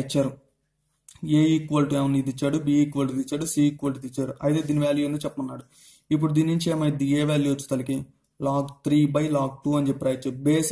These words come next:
ఏదైతే ఉందో అది కింద రాసుకోవచ్చు. అట్లానే B ఏమవుతుంది? log five by log three. అట్లానే C వచ్చేసరికి log two by log seven అవుతుంది. ఇక్కడ మనకు options లో ఏమేమి ఉన్నాయి? ప్రతి దాంట్లో ఏసీ ఉంది, ఏబీసీ ఉంది.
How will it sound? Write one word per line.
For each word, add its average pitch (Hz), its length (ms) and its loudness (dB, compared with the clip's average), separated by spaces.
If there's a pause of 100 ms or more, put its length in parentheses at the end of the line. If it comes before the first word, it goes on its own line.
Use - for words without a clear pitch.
ఏదైతే 147 260 0
ఉందో 147 180 -2
అది - 140 -6
కింద 139 200 -2
రాసుకోవచ్చు. 127 440 -10 (500)
అట్లానే 160 300 0 (100)
B 156 100 4 (120)
ఏమవుతుంది? 143 520 2 (440)
log 139 180 0 (220)
five 139 320 2
by 147 100 4 (800)
log 131 160 -2 (200)
three. 139 140 0 (760)
అట్లానే 160 280 -2 (120)
C 165 140 -2 (100)
వచ్చేసరికి 151 500 -2 (1160)
log 139 180 2 (200)
two 151 120 2 (120)
by 156 100 2 (540)
log 135 160 2 (180)
seven 143 240 0
అవుతుంది. 127 340 -6 (520)
ఇక్కడ 165 220 0
మనకు 160 160 -4 (100)
options 185 340 -2
లో 175 100 0
ఏమేమి 165 240 0
ఉన్నాయి? 151 200 0 (340)
ప్రతి 156 220 0
దాంట్లో 165 260 -2 (180)
ఏసీ 156 220 0 (100)
ఉంది, 151 180 0 (120)
ఏబీసీ 143 360 2
ఉంది. 135 140 -4